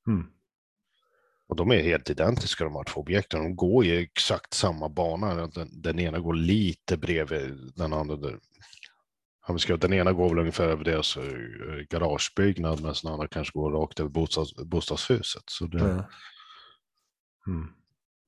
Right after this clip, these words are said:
Speaker 2: de är väldigt lika varandra i
Speaker 1: Och, och
Speaker 2: både
Speaker 1: så,
Speaker 2: utseendet.
Speaker 1: och det, och, och det, det är inte bara ufo-observationen då, utan det är här att han, som jag förstår det, hör som en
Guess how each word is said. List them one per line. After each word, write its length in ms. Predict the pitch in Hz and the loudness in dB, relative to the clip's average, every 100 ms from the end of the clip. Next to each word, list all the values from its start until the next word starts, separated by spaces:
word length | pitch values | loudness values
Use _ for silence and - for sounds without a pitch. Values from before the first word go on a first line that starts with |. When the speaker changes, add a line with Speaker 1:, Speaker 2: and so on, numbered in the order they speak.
| _ - 87 76 - - - 69 | _ -12 -10 -10 -16 -20 -16 -10
Speaker 2:
de 160 | 85 90 | -4 0
är 40 | 87 | 2
väldigt 440 | 87 71 82 - | 2 2 -2 -2
lika 280 | 80 - 73 | -4 -4 -6
varandra 440 | 73 71 69 71 | -4 -6 -6 -8
i 120 | 69 - | -8 -8
Speaker 1:
Och, 80 | - | -8
och 160 | - - | -6 -2
Speaker 2:
både 200 | 110 85 | -2 0
Speaker 1:
så, 360 | 85 113 110 | 4 6 6
Speaker 2:
utseendet. 640 | 107 92 78 78 - - - | 6 2 -4 -6 -10 -2 2
Speaker 1:
och 80 | 107 | 4
det, 340 | 113 123 117 | 8 8 8
och, 140 | 123 113 | 8 6
och 180 | 120 | 4
det, 340 | 110 117 117 117 113 113 110 _ 131 107 107 - - | 4 4 6 6 6 2 -2 _ -18 -16 -16 -16 2
det 120 | 123 | 4
är 20 | |
inte 140 | 123 120 | 6 4
bara 260 | 131 120 | 6 8
ufo-observationen 800 | 135 127 104 98 107 95 107 107 | 6 4 0 -4 -6 -4 2 4
då, 100 | 101 | 4
utan 220 | 92 107 104 | 4 2 4
det 100 | 107 | 6
är 160 | 104 | 6
här 220 | 104 101 | 4 4
att 140 | 104 - | 0 0
han, 260 | 113 104 104 - - - - _ - | 2 2 -2 -12 -20 -20 -20 _ -12
som 180 | - 113 | 0 2
jag 100 | 107 | 2
förstår 280 | - 117 | 4 6
det, 100 | 107 98 | 6 4
hör 300 | 131 117 104 | 6 6 4
som 280 | - 110 | 0 0
en 160 | 110 | 0